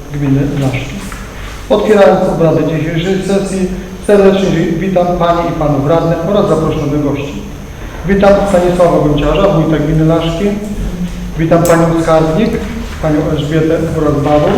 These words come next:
Witam pracowników Urzędu Gminy. Na sekretarza obrad powołuję pana Mirosława Brodę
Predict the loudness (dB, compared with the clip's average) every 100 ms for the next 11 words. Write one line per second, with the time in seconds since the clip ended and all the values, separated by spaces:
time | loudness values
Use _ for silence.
0 | -2 -6 -8 -8 -10 -10 -6 -2 2 2
1 | 2 2 0 0 0 0 0 0 0 2
2 | 2 0 -2 -4 -2 -2 -2 -4 -8 -10
3 | -8 -6 -4 2 4 4 2 2 2 4
4 | 4 4 4 2 2 4 4 4 4 4
5 | 4 2 2 2 2 4 4 4